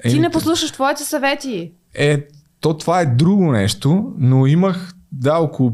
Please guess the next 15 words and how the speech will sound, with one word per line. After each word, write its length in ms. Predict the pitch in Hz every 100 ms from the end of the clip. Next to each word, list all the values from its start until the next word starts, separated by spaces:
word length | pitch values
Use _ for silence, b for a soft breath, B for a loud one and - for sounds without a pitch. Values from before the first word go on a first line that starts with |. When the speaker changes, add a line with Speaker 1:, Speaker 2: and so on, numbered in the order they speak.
| -
Speaker 1:
петдесет, 460 | 131 113 107 - 143
шейсет, 400 | - 113 101 127
защото 260 | 117 131 113
ти 100 | 151
си 160 | 139
купуваш 380 | 139 151 147 -
един 340 | 113 117 107
пак 280 | 117 147 -
и 20 |
в 120 | 135 123
него 240 | 139 135
има 200 | 135 135
три 260 | - 143 131
такива 400 | 123 - 117 107
хайлайтса. 840 | - 98 90 90 82 90 - 151